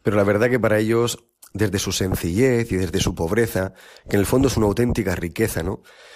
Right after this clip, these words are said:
Porque son los preferidos del Señor, pues reciben como nadie esa alegría grande del amor del Señor. En ellos se reflejan esas bienaventuranzas que Jesús promete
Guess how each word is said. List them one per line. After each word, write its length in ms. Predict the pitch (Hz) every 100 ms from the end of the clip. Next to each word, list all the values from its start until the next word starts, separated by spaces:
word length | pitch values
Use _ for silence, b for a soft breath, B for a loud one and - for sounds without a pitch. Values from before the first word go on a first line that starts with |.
| B _
Porque 200 | - 107
son 180 | 120 120
los 100 | 110
preferidos 540 | 110 101 95 104 92
del 140 | 95 92
Señor, 440 | 107 101 95 - B B B _
pues 160 | 107
reciben 640 | 98 - 113 117 117 110 - -
como 260 | 104 98 98
nadie 460 | 117 104 92 92
esa 200 | 98 110
alegría 440 | 104 90 98 104 92
grande 380 | 101 104 104
del 120 | 98 90
amor 240 | 90 92
del 140 | 92
Señor. 400 | - 87 98 98 B B B
En 120 | 104
ellos 200 | 110 117
se 100 | -
reflejan 400 | 101 95 107 117
esas 240 | 110 113 107
bienaventuranzas 1080 | 107 98 90 92 92 98 117 - 95 98 - B B -
que 120 | 104
Jesús 300 | 98 - 110
promete 600 | - 95 104 101 110